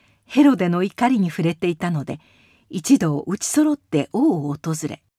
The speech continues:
王の侍従官ブラストに取り次いで、和解方を依頼した。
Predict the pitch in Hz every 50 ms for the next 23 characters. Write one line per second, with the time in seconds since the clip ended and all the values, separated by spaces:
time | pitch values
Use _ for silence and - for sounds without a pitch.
0 | _ _ _ _ _ _ _ _ _ _ _ _ - - 269 277 254 226 214 180
1 | 160 185 180 160 233 233 208 165 - - 151 147 151 147 147 185 269 311 294 -
2 | - 202 190 151 131 - - 196 285 311 - - - 196 151 - - - - _
3 | _ _ _ _ _ _ _ _ _ _ - 170 165 - - 208 254 269 - -
4 | 285 254 - 220 196 196 180 - 151 147 127 131 120 - - - - - -